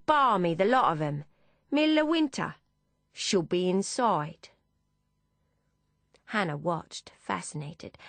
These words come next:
as the taxi crawled down the street toward the river.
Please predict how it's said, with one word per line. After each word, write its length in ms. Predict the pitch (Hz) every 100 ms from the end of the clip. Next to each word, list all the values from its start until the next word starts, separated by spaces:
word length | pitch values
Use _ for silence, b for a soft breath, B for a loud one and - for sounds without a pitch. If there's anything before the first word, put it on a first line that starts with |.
| B
as 120 | - 175
the 80 |
taxi 480 | 165 220 220 - 214
crawled 400 | - - 233 240
down 240 | 208 185 180
the 60 |
street 340 | 175 - 160 -
toward 340 | 160 160 160
the 100 | 170
river. 320 | 170 147 147